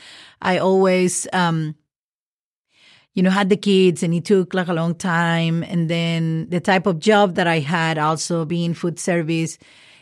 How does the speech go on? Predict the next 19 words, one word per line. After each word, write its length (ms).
they 640
wouldn't 600
let 300
me 260
have 540
my 360
dog. 240
I 120
know 240
that 180
is 240
A 160
D 280
A, 380
A 260
D 180
A 140
compliance, 680
but 840